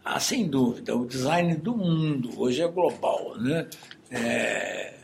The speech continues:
você tem o seguinte: o, o, o design italiano e o design francês interfere na moda do mundo inteiro. Isso é inquestionável. O mundo inteiro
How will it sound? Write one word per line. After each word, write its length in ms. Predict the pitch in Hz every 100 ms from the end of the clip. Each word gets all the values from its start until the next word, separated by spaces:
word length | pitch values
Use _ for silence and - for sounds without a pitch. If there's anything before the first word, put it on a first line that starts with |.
| - - - _ - -
você 380 | 113 131 -
tem 340 | 180 - 160 143
o 60 |
seguinte: 640 | 127 - 127 - - - -
o, 120 | -
o, 880 | 107 110 113 - - - 113 - -
o 40 | 113
design 720 | 123 120 143 156 131 - - - - - - _ _ _ _ _ _ -
italiano 800 | - 143 131 123 131 123 101 95
e 100 | 104
o 60 | 104
design 400 | - 123 113 107
francês 1000 | - - 123 104 - 127 123 - - -
interfere 960 | 123 123 127 - - - 131 123 120 123
na 200 | 123 123
moda 500 | 117 113 110 113 -
do 200 | 135 156
mundo 320 | 151 143 151 175
inteiro. 520 | 185 - 120 104 - -
Isso 640 | 120 - - 160 143 117 -
é 120 | 120
inquestionável. 800 | 120 131 113 - - 101 - 113
O 20 |
mundo 400 | 113 120 165 165
inteiro 540 | 143 127 127 139 156